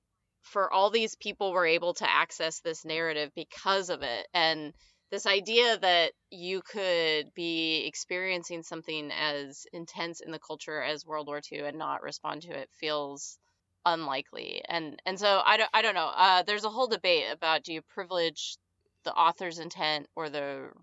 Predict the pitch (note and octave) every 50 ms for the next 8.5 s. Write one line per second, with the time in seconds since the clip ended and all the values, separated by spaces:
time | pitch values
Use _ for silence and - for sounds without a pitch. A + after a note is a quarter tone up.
0 | E3 E3 D#3+ D#3+ D#3+ D#3 D#3 C#3+ C3+ C#3 - - - - - - - D3 C#3 -
1 | - - - D#3 D3 C#3+ D3 D3 D3+ D3 - F#3+ F#3 F#3+ F3+ E3+ D#3+ D#3+ D#3 D#3
2 | D3+ D3 C#3+ C#3 C#3+ C3+ C#3 C3+ B2 - - D#3 D3+ - - - - - B1+ B1+
3 | A#1 - - - - - - _ _ _ _ _ _ _ _ - - - - _
4 | _ _ - F#3 F#3 F#3+ F#3 G3 G3+ G#3 A3+ A#3+ A3+ A3 F#3 E3+ F3 F3 - F#3
5 | F3 E3 E3+ D3+ C#3+ E3+ E3 E3 E3+ F3+ - - F#3+ F#3 F3 F3 E3 D#3+ D#3+ E3
6 | - - E3+ D#3+ - - - - E3+ D#3+ D#3 D3 - E3 D3+ - E3 D3+ - D3+
7 | D3 D3+ D3 D3+ C#3+ C#3+ C#3 C3 C3+ C3+ - D3 D3 C3 C3 C3 - D3 D3+ E3
8 | - - E3+ D#3+ D3+ D3+ D3 C3+ - -